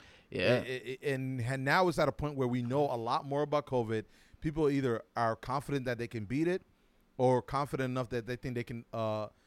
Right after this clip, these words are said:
Speaker 2: you know, not get it. So I don't know. It's, it's harder
Speaker 1: Yeah.
Speaker 2: for them.
Speaker 1: The biggest problem is, the biggest problem is, first of all, Harden. First of all, he live in the city of Houston.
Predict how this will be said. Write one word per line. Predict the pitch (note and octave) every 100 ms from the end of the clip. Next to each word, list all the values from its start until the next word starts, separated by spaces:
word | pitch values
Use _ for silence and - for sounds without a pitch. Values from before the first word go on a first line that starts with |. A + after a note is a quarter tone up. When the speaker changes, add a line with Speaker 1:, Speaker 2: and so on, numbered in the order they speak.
| - -
Speaker 2:
you | A#2
know, | A#2 A2 G#2+ - -
not | A#2+ C3 G#2+
get | A#2 G2
it. | -
So | - C3+ A#2+ G#2+ -
I | C#3+
don't | C#3
know. | A2+ F#2+
It's, | A#2+ B2 -
it's | C3 -
harder | A#2+ G#2
Speaker 1:
Yeah. |
Speaker 2:
for | G2
them. | G2+ F2+
Speaker 1:
The | A#2+
biggest | A2+ F3 D#3
problem | - C#3 C3 B2
is, | B2 A2+ -
the | A2
biggest | D#3+ D3 -
problem | A#2+ G#2+ G#2
is, |
first | - C#3 B2
of |
all, | A2
Harden. | A#2 A#2+ A2+ -
First | - D#3+
of |
all, | A#2
he | C3
live | C3+
in | A#2+
the |
city | A2 A#2 G2+
of | A2
Houston. | A#2+ A2+ G#2+